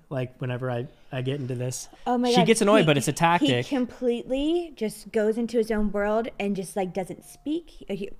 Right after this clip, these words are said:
Speaker 2: oh, is that my phone? Um, he doesn't speak. He doesn't, like,
Speaker 1: I just
Speaker 2: he just goes at his snail pace.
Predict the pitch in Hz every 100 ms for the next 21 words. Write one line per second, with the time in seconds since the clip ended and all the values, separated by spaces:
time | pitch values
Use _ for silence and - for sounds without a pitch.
0 | - 196 170 196 - 190 196 202 214 -
1 | - 240 208 208 214 220 220 208 - -
2 | 294 294 - 226 202 196 175 202 190 196
3 | 185 - - 190 175 - 117 117 110 -
4 | 202 196 - 220 220 220 196 185 - 226
5 | 208 208 - 226 330 359 -